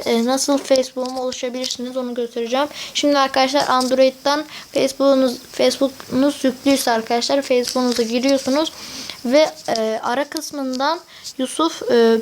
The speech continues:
bö-, bakın bunu, e, şu şekilde Yusuf, e, sonrasında büyük P, F, pardon, büyük P ve küçük V ve küçük P koyuyorsunuz.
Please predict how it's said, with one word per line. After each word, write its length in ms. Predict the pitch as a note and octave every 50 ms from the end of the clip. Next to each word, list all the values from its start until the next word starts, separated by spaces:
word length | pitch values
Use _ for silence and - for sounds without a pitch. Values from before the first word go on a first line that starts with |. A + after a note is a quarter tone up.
| A3 - -
bö-, 200 | C#4+ C#4+ - - -
bakın 380 | - B3+ A#3+ - A3 A3 G#3 A3
bunu, 240 | A#3+ C4 B3 B3 A#3 - -
e, 200 | - G#3+ G#3 G#3
şu 160 | G#3 - -
şekilde 500 | - - C#4 A3+ - - A3+ C4 C#4+ C#4 C#4 - - -
Yusuf, 1700 | A#3+ A#3 B3 B3 B3 B3+ C#4 D#4 E4 - - - - - - - - - - - - - - - - - C4 B3+ C4+ D#4 E4+ E4+ - - - - - - - - - - - - - -
e, 40 | B3+ A#3+ A3+ A3+ A3 A3 A3 A3 A3 A3 A3 A3
sonrasında 440 | - - C4 C4+ B3 - - A3 G#3 G3+ G3 - - - - A#3+
büyük 340 | B3 C4+ C#4 - - - - - -
P, 280 | - C#4+ C#4+ C#4 C#4 - -
F, 260 | - - - - C#4 - - - - - -
pardon, 420 | B3 A#3 G#3+ G#3 G3 G3 G3 G3+
büyük 340 | A3+ B3+ C#4 C4+ - - -
P 240 | - C#4 C#4+ D#4+ F4 E4+ - - - - - - - B3+
ve 220 | C4 C4 A#3 G#3 G3 G3 G3+ G#3 - - - - -
küçük 340 | - - - - - - -
V 320 | C4+ C4 C#4+ D4 E4 F4+ F#4 - - - - - - _
ve 80 | - D4
küçük 460 | - - - - - D4 - - -
P 260 | - A#3+ A#3 A3 G#3
koyuyorsunuz. 600 | G#3+ - A3 G#3+ G#3 G#3 G#3 - B3 C#4 D4 C#4